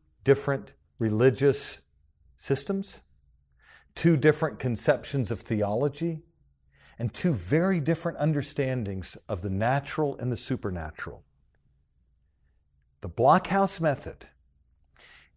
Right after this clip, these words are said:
is not simply a kind of sidebar in Van Til's apologetical corpus.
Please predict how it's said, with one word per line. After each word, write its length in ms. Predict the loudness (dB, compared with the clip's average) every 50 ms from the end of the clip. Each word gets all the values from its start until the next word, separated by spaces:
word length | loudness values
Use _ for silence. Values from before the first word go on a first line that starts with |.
| _ -4
is 180 | -2 -2 -2 0
not 640 | 0 0 2 4 6 6 6 4 4 0 -6 -16 _ _ _
simply 880 | -12 -8 -4 0 2 4 2 2 0 0 2 4 6 4 4 2 -4 -14 -20 -20 _ _ 0
a 160 | 2 2 2
kind 340 | 2 2 2 2 2 4 4
of 260 | 2 0 -2 -4 -14 -12
sidebar 1120 | -10 -6 -6 -2 0 2 4 4 6 4 4 2 0 2 4 4 4 4 2 -10 -14 -16 -18 -20 _ _ _ _ _
in 160 | 0 0 2 4
Van 280 | 6 6 6 6 4
Til's 460 | 2 2 4 6 6 6 4 2 -2 -6 -4 -4
apologetical 1200 | -4 -4 -2 0 2 4 4 4 2 4 4 4 4 4 2 2 2 4 4 4 2 -2 -8 -20 _ _ -4
corpus. 600 | 0 0 0 0 -2 -10 -14 -12 -12 -12 -12 -14